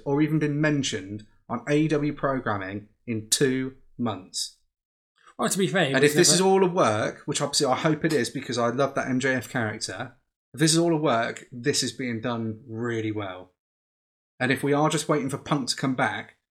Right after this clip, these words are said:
Speaker 1: in answer to what you said, I think that's where it's leading to. We bring it back round to Punk, but this time it's M J F and he gets to do it properly. And that's,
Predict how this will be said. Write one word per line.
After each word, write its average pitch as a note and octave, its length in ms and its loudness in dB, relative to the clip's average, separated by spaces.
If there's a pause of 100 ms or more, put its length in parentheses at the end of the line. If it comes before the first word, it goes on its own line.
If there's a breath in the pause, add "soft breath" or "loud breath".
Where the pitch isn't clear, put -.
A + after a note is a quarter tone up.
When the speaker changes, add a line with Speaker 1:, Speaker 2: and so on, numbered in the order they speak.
(160)
Speaker 1:
in B2 100 0
answer C#3 260 0
to C3+ 100 -4
what C#3 100 -4
you B2+ 80 -8
said, A2 420 0
I C3+ 120 2
think - 240 -6
that's C3 220 -4
where C3 140 -2
it's B2 120 -8
leading E3 320 -4
to. F2+ 260 -10 (400)
We A#2 100 -2
bring D#3+ 260 0
it E3+ 100 -4
back E3 180 -4
round D#3 200 0
to C#3+ 40 -2
Punk, A#2+ 480 -4 (960)
but B2 100 -6
this D3 160 4
time C#3 460 -2
it's - 180 -4
M C#3+ 220 2
J C3 240 0
F G2+ 340 -6
and A2+ 140 -6
he C#3+ 120 -4
gets - 220 -6
to C#3 80 -2
do C#3 60 0
it - 60 -12
properly. B2+ 360 -2
And C3+ 160 0
that's, D#3 220 -2